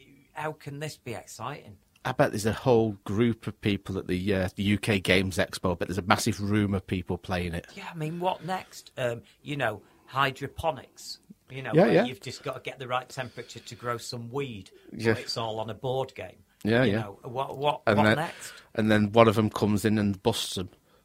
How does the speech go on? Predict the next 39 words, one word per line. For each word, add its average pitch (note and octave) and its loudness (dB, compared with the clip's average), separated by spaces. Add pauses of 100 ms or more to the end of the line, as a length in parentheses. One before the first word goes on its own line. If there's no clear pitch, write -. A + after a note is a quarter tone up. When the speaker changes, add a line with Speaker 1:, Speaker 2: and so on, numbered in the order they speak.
(160)
Speaker 1:
Yeah. D#3 -2 (880)
Blimey, B2+ -4 (220)
I A#2+ -4
don't A2+ -10
know. G#2+ -8
I'll A2+ -6
tell G#3+ -2
you - -2
something F#3+ -4
else G3+ 0
that, A2+ -12
though, G#2 -8
and A2+ -4
I'm C3+ -10
not F3 -4
trying C3+ -6
to B2+ -8
go A#2+ -12
through A#2 -12
all A2 -8
the A2 -12
issue, D#2+ -14
but G#2 -12 (400)
in C3+ -6
Retrobytes, G2+ -4
uh, A#2 0
who - -12
are A2+ -4
a G#2+ -6
little G2+ -10
bit, - -12 (160)
um, A2 -4 (300)
so B2+ -6 (160)
it's C3+ -14
getting E3 -6
to - -16
the - -20
point D3 -4
where A2 -4